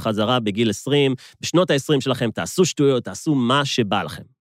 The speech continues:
מה שרצו לבדוק זה האם יש ממש שינויים פיזיולוגיים בבריאות של אותם האנשים כעבור שבוע. מה שעשו לפני תחילת הניסוי, לקחו את כל האנשים שמשתתפים ובדקו להם את הבדיקות דם, את לחץ הדם, רמת כוח כללית,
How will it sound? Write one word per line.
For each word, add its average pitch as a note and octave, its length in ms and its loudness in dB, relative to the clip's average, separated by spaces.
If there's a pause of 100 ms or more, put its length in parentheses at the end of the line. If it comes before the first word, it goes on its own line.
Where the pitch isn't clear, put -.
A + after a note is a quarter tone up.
(600)
מה G#3 100 2
שרצו A#3 280 4
לבדוק F3 340 4
זה C3+ 140 2
האם F#3+ 180 4
יש F#3+ 160 2
ממש D#3 360 2
שינויים D#3 340 4
פיזיולוגיים D3 1200 2
בבריאות B2+ 500 2
של C3+ 200 0
אותם D#3+ 300 2
האנשים C3+ 460 2
כעבור A2+ 420 0
שבוע. G#2+ 380 0 (380)
מה E3+ 100 4
שעשו F3+ 360 2
לפני D3 240 2
תחילת D3 300 0
הניסוי, G#2+ 380 0
לקחו A2+ 240 0
את E3+ 80 0
כל F#3+ 160 4
האנשים D#3 320 2
שמשתתפים B2 580 0
ובדקו A3 380 2
להם G#3 240 2
את C#3 80 0
הבדיקות D#3 400 2
דם, B2+ 280 2
את A#2+ 100 -2
לחץ C3+ 300 0
הדם, A2+ 380 2
רמת C#3 260 2
כוח D#3 280 4
כללית, C3 400 0